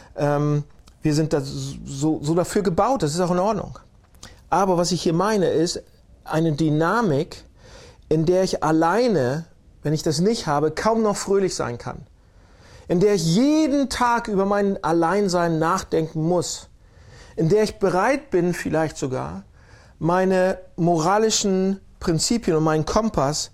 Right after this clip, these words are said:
zu brechen, um nur den einen oder die eine irgendwie haben zu können.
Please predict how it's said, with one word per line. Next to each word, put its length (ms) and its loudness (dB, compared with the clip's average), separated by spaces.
zu 260 0
brechen, 520 2
um 300 0
nur 220 2
den 560 -2
einen 340 0
oder 240 0
die 300 -2
eine 480 0
irgendwie 560 2
haben 320 -2
zu 160 -6
können. 400 -4